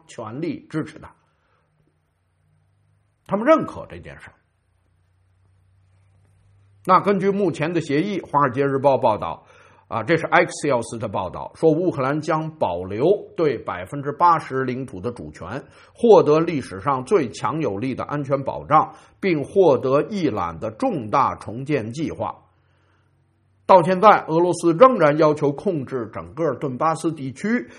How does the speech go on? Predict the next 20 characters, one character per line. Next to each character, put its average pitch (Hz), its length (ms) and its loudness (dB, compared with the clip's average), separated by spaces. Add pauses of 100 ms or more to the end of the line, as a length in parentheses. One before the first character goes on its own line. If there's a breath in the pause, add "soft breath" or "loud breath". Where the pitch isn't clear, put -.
(140 loud breath)
但 156 180 2
是 120 120 -6
美 95 260 -8
国， 110 500 0
啊， 90 200 -6
提 - 240 -10
议 170 260 -6
还 127 160 -4
是 127 100 -8
把 73 200 -8
争 151 260 -4
议 147 160 -8
地 117 220 -8
区 165 280 -10 (200)
作 110 240 -6
为 104 360 -10 (160)
非 185 300 -6
军 175 320 -10
事 107 300 -12
区 - 360 -12